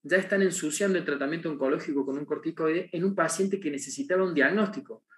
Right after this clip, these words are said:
no necesitaba un corticoide a ciega para que tenga una mejoría momentánea.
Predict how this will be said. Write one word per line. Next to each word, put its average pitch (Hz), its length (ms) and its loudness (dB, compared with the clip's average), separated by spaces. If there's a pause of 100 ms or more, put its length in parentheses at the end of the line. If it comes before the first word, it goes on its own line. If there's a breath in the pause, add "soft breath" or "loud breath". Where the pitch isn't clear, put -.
(200 soft breath)
no 185 80 4
necesitaba 190 500 4
un 151 100 2
corticoide 139 580 2
a 123 60 -2
ciega 147 400 4
para 120 160 0
que 120 120 -8
tenga 135 180 -2
una 131 80 0
mejoría 123 640 0 (520)
momentánea. 110 720 -4